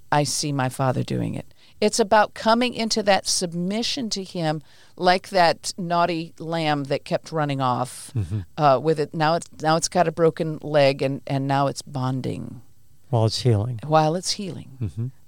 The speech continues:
Speaker 2: Yeah, can't walk on it while it's
Speaker 1: No,
Speaker 2: broken.
Speaker 1: you can't get around. And so God provides painful moments to help us come to him, to bond with him.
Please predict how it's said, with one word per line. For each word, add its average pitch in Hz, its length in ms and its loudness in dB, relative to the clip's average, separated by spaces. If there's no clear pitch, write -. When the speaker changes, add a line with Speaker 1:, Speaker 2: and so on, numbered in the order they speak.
Speaker 2:
Yeah, 110 280 4
can't 143 280 2
walk 135 260 4
on 101 140 0
it 131 100 -2
while 107 220 -2
it's - 340 -6
Speaker 1:
No, 185 260 -2
Speaker 2:
broken. 131 240 -4
Speaker 1:
you 160 100 -6
can't 220 260 -2
get 226 140 0
around. 214 500 -2
And 175 180 0
so 185 380 0
God 208 360 0
provides 170 1160 -2
painful 233 600 0
moments 208 760 0
to 190 140 2
help 196 400 0
us 185 220 0
come 190 360 -4
to 202 120 -4
him, 175 320 -4
to - 120 -4
bond 160 440 -4
with 143 240 -4
him. 113 320 -6